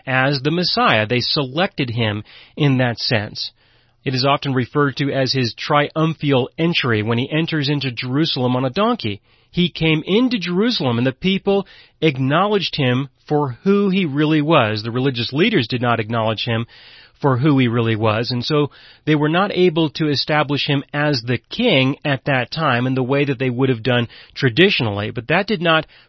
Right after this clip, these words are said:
prevent the Lord Jesus from accomplishing the work that he came to accomplish, which has to do with the salvation of humanity.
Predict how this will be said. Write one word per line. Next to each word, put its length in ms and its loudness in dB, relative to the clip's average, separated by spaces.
prevent 340 0
the 80 -4
Lord 280 -2
Jesus 440 -2
from 180 -2
accomplishing 640 -2
the 80 -2
work 220 -2
that 120 0
he 100 -2
came 240 -2
to 80 -2
accomplish, 540 -2
which 180 -6
has 220 -2
to 100 -8
do 240 0
with 140 0
the 100 0
salvation 640 0
of 100 -4
humanity. 720 -2